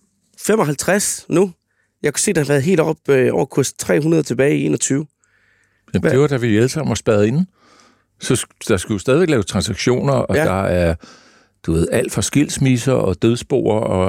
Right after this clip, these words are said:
Speaker 2: ejendomshandler og det ene og det andet. Det skal jo underskrives, så det er jo meget amerikansk drevet. Og der var det så helt nyt for amerikanerne, så voksede de fyrre procent year, year,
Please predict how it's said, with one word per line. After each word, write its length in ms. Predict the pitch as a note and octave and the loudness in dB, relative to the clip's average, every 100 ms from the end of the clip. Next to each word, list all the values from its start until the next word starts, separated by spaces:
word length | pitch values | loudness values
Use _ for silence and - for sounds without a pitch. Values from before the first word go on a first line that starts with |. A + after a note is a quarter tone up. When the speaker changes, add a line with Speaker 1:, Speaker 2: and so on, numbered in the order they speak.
| G2+ | 0
Speaker 2:
ejendomshandler 500 | G#2 B2+ A#2+ G2+ G2+ | 0 0 0 0 2
og 60 | G2+ | 2
det 80 | |
ene 120 | A#2+ B2+ | 2 2
og 60 | |
det 60 | G2+ | 2
andet. 140 | G2+ | 0
Det 80 | A#2+ | -2
skal 140 | - | 0
jo 60 | A#2+ | 2
underskrives, 500 | G#2+ C3 - A2+ G#2 | 2 0 -2 -2 -2
så 60 | - | -4
det 20 | A2+ | 0
er 20 | |
jo 40 | |
meget 180 | A2+ B2 | 2 2
amerikansk 520 | A#2+ G2+ A2 G#2+ - | 0 -2 -4 -4 -2
drevet. 220 | F2+ F2+ - - - - - _ - | 0 0 -2 -14 -20 -20 -20 _ -6
Og 160 | A2 | -4
der 80 | C3+ | -2
var 180 | B2+ B2 | 0 -2
det 80 | G2+ | -2
så 100 | A#2+ | 0
helt 220 | A#2+ A2 | 0 2
nyt 160 | C3+ - | 2 2
for 100 | D3+ | 0
amerikanerne, 480 | A#2+ B2+ A#2 A#2 | 0 0 0 0
så 100 | G#2+ | 0
voksede 400 | B2+ B2+ B2 B2+ | 0 0 -2 -4
de 40 | A2+ | -2
fyrre 240 | A#2 A#2 | 0 0
procent 480 | B2 A#2+ A2 G#2+ - _ _ _ _ - - G2+ | -2 -2 -2 -2 -8 _ _ _ _ -10 -4 0
year, 180 | G#2 F#2+ | 0 2
year, 200 | A2 | 2